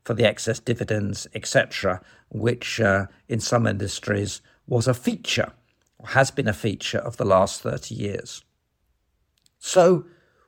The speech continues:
we connived. We didn't want to pay to have this infrastructure fixed.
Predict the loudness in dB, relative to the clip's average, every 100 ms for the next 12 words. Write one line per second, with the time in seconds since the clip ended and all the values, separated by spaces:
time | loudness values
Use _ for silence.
0 | _ 4 6 6 6 6 6 2 -4 -6
1 | -12 -20 _ 4 6 8 6 4 4 8
2 | 8 8 -2 -14 _ _ _ -8 -2 2
3 | 2 0 -4 -10 _ _ _ 2 4 2
4 | 2 0 0 -4 -10 _ 0 2 0 -4
5 | -2 -2 -2 -8 -4 0 0 -2 -10 -10